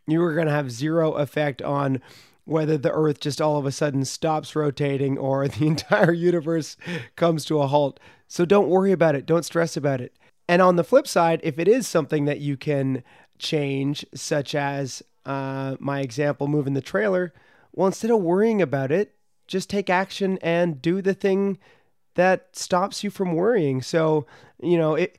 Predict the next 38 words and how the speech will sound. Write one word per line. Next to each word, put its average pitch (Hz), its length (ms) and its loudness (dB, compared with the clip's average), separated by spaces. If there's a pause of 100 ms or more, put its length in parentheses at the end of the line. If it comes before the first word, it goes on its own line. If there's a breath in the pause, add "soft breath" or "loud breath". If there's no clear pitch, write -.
(160 loud breath)
if 165 140 -2
it's 196 160 -2
about 180 240 4
a 160 60 2
phone 190 400 2
call 143 420 0
or 147 160 0
if 143 120 -4
it's 165 140 -6
about 160 220 0
a 156 40 -2
conversation, 175 800 -4 (400 loud breath)
don't 214 220 2
worry 190 420 0
about 175 300 2
the 143 100 0
outcome. 180 580 -2
Maybe 208 300 0
take 196 280 -4
action 185 440 0
and, 180 340 0 (220 soft breath)
and, 175 160 0
and 185 180 0
start 226 340 0
the 165 60 -4
conversation. 139 720 -4
Give 170 260 -2
the - 100 0
person 151 360 -6
a 131 60 -2
call. 131 380 -4
Go 160 300 0
there 175 260 2
and 143 80 -2
talk 147 260 -4
in 131 120 -6
person. 131 500 -10 (340 loud breath)
Um, 147 560 -2